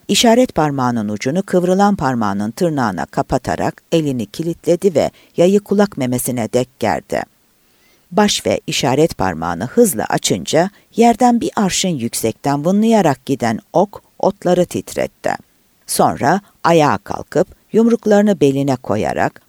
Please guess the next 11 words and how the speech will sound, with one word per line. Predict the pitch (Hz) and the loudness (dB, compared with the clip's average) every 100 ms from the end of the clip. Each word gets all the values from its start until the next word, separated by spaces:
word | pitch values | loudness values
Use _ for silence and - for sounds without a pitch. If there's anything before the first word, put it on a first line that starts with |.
| - | 2
gururlu | 160 151 151 185 | 4 6 4 2
bakışlarını | 117 - - - 92 147 | 0 -2 -6 -4 -4 -2
seyircilerin | 175 175 180 175 196 190 185 | 0 2 2 2 2 4 2
üzerinde | 135 135 127 123 113 | 0 0 0 0 -2
dolaştırdı. | 85 80 69 - - 62 - - - _ _ _ _ | -2 -4 -4 -6 -6 -6 -4 -6 -6 _ _ _ _
Üç | 302 - - | -4 -2 0
oğlan | 151 135 123 113 | 2 2 -2 0
birden | 147 123 101 | 0 0 -2
okun | 95 156 185 | -4 -4 -6
peşinden | 151 139 - 131 117 104 | -2 -4 -2 -4 -4 -4
koştururken | - 117 - 107 101 85 - 98 | -2 -4 -4 -4 -4 -6 -6 -6